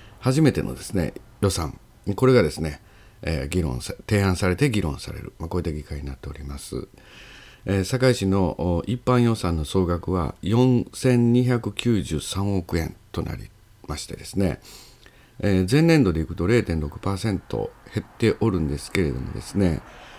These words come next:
まあ、あの、それでもですね、基金をつり-、あの、基金をですね、取り崩したりとか、えー、ということもあります。そしてですね、多くの市民が望む住民サービスの拡充を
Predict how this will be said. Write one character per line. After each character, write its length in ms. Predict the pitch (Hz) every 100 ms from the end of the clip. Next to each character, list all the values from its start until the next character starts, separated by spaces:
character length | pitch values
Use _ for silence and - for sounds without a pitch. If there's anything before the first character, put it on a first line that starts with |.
| - -
ま 140 | 117
あ、 40 |
あ 40 | 104
の、 500 | 95 92 92 92 90
そ 180 | - 143
れ 80 |
で 80 | 170
も 100 | 156
で 80 | 85
す 100 | -
ね、 160 | 104 87
基 120 | 107
金 280 | - 95 82
を 60 |
つ 160 | 80 82
り-、 140 | 82 - - - - -
あ 100 | 82
の、 300 | 76 67 - - _ - -
基 120 | -
金 220 | - 95
を 40 | 78
で 100 | 64
す 120 | -
ね、 120 | 123
取 220 | 92 95
り 40 | 90
崩 240 | 104 92
し 100 | 82
た 160 | - 78
り 100 | 62
と 120 | -
か、 300 | - 120 127 - - - - - - - -
え 80 | 90
ー、 40 |
と 100 | 87
い 40 | 92
う 40 |
こ 120 | -
と 100 | 95
も 220 | 104 107 -
あ 60 |
り 100 | 80
ま 100 | 76
す。 180 | 67 - 57 - _ -
そ 140 | 123
し 80 | 117
て 80 | 104
で 100 | 95
す 100 | 107
ね、 200 | 95 - - -
多 200 | - 143
く 120 | 139
の 200 | 117 92
市 140 | 82 104
民 180 | 107 82
が 80 |
望 240 | 73 80 82
む 320 | 90 104 71 - - -
住 260 | 90 120 151
民 200 | 147 139
サ 140 | -
ー 80 | 123
ビ 80 | 92
ス 120 | -
の 80 | 82
拡 300 | - 95 101
充 180 | 92
を 120 | 90